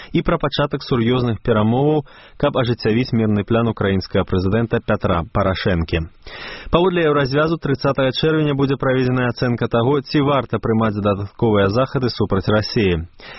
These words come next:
Лідары краінаў Еўразвязу таксама маюць абмеркаваць кандыдатаў на пасаду наступнага прэзідэнта Еўрапейскай камісіі.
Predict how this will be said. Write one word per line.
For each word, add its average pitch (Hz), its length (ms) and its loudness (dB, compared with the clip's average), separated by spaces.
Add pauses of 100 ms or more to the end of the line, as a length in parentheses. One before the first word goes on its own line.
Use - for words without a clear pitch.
(240)
Лідары 170 300 2
краінаў 151 420 2
Еўразвязу 135 480 2
таксама 123 480 0
маюць 123 240 0
абмеркаваць 117 560 0
кандыдатаў 120 640 0
на 117 160 2
пасаду 113 460 0
наступнага 110 580 0
прэзідэнта 117 640 0
Еўрапейскай 110 560 0
камісіі. 113 800 0